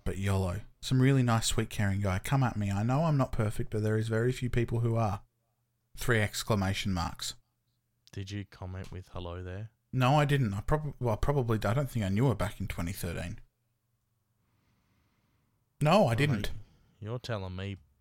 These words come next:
Speaker 1: Twenty-four. Let, I'm, I'm gonna go. I'm gonna, this is, this is a new segment. I'm gonna, it's looking back on your Facebook history, um, your memories.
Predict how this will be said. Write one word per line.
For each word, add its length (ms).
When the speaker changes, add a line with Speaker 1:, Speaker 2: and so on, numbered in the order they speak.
Speaker 1:
Twenty-four. 400
Let, 220
I'm, 180
I'm 180
gonna 220
go. 360
I'm 140
gonna, 160
this 240
is, 120
this 220
is 120
a 20
new 180
segment. 440
I'm 140
gonna, 220
it's 240
looking 340
back 240
on 140
your 160
Facebook 500
history, 520
um, 280
your 360
memories. 640